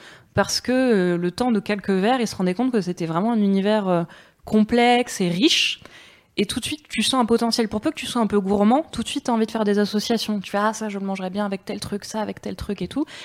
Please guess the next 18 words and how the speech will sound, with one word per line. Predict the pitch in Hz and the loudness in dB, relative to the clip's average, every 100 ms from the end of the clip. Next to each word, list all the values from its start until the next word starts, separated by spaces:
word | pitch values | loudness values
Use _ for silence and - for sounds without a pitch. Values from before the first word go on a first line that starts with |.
| - | -12
Et | - | 0
comme | 311 330 | 2 2
c'est | 277 | 2
pas | 247 | 2
comme | 240 226 214 | 2 4 4
le | |
vin | 208 208 233 226 214 | 4 6 4 4 -2
que, | 202 | 2
euh, | 214 196 170 | 4 4 2
ton | 185 | 0
grand-père | 175 190 208 208 202 | 2 2 4 2 0
t'a | 175 | -6
fait | 175 | -6
chier | - 208 | -4 -6
pendant | 185 170 | -4 -6
trente | 160 - 170 | -6 -6 -2
ans | 185 | 0
avec, | 170 226 285 | 2 2 0